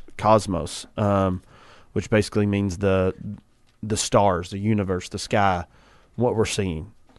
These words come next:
And I think that's where you have to start unraveling. I'm looking for,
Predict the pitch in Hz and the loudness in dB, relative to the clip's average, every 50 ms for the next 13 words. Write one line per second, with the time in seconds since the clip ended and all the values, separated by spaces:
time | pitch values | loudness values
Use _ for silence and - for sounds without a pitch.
0 | - - - - 110 110 101 - 117 101 101 107 117 113 110 - - 117 107 107 | -20 -14 -4 0 0 2 2 2 0 0 2 4 6 6 6 4 4 2 4 4
1 | 98 104 104 - - - - 113 107 104 101 98 101 98 101 104 101 98 98 92 | 2 2 0 0 -4 -2 0 2 2 4 2 2 2 4 4 4 2 2 -2 -2
2 | 92 90 - - - - - - - - - - 110 110 117 143 143 - 143 123 | -4 -6 -8 -12 -20 -20 -20 -20 -20 -8 -4 -2 0 6 6 6 6 6 2 2
3 | - - 110 110 110 107 107 107 | 2 2 2 4 4 4 4 2